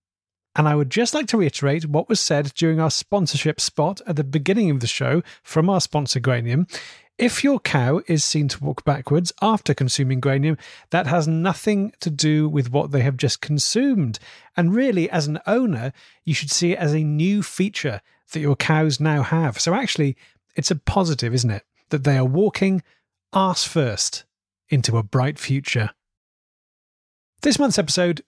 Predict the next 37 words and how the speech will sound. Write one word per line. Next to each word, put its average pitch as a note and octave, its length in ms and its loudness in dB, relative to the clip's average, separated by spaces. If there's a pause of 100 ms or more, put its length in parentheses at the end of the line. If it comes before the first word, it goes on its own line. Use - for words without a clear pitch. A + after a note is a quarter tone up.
is C#3+ 220 0
all A3+ 220 4
about E3 260 0
the C3+ 140 -2
well-loved D#3 600 0
British F3 280 2
entertainer, C3+ 560 0 (300)
Sid C3 340 0
Onion. C#3+ 400 0 (580)
Sid, A#3+ 240 0
of F#3 80 -4
course, G3+ 260 2
was C#3 140 0
one D#3+ 180 2
half D3+ 300 0
of B2 120 -10
the B2+ 120 0
British D#3 540 0
entertainment E3+ 580 0
juggernaut G3+ 600 0
double E3 280 2
act D3 280 -4 (120)
Cheese D#3+ 300 2
and D#3+ 100 2
Onion, D3 360 0 (480)
a E3 40 6
duo A3 400 2
whose D3+ 240 2
work E3 280 0 (100)
abruptly E3 580 0
came D3 200 2
to C#3 120 0
an C3 80 2
end C3 200 0
in D3 140 -2
twenty B2 280 0
fourteen D3 540 2